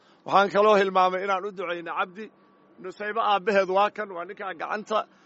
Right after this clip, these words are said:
ee, xanuunayso. Isagaana aan u ducayno, Ilaahay subxaanahu wa tacaala, yacni, qalbiga ha u qaboojiyo. Ilaahay subxaanahu wa tacaala ha sabar siiyo, qalbigana Allah ha u qaboojiyo. Waxaa loo baahan yahay community inaan samaysanno.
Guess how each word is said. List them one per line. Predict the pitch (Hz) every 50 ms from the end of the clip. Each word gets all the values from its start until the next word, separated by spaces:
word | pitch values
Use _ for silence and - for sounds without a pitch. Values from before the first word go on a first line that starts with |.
| _ _ _ _ -
ee, | 170 170
xanuunayso. | 160 - 170 180 190 208 214 220 214 202 - - 240 226 202 - _ _ _ _
Isagaana | - - - 269 254 233 214 208
aan | 202 208 220
u | 220
ducayno, | 196 175 202 160 185 208 220 214 202 196
Ilaahay | 185 196 208 220 196 190 196
subxaanahu | - 185 190 170 - 196 190 190 190 175
wa | 170
tacaala, | - 180 175 180 185 185 175 170 156 - - - - - - - -
yacni, | - 175 175 185 190 202
qalbiga | 175 233 254 247 220 247 226 226
ha | 202 220
u | 233 214
qaboojiyo. | 180 226 214 214 220 214 202 175 208 226 233 247 240 220 - _ - - - - - - -
Ilaahay | 185 214 240 233 220
subxaanahu | 180 185 214 180 180 208 214 214 214 202
wa | 190
tacaala | 180 214 202 208 208 202 196
ha | 196 220
sabar | - 208 208 196 190
siiyo, | 170 185 202 196 190 180
qalbigana | - 233 254 247 247 214 202 196 196
Allah | 202 208 208
ha | 196 202
u | 202 170
qaboojiyo. | 190 185 185 185 180 160 170 202 208 208 202 - - - - - - - 196 - _
Waxaa | - 147 151 190
loo | 185 196 220 233 226
baahan | 208 226 208 202 214 208
yahay | 202 190 156 147 131 - _ _ _ _ _ -
community | 233 226 220 254 285 277 262 240 - 247
inaan | 220 208 196 180
samaysanno. | - 151 165 160 160 156 139 - 160 147 147 143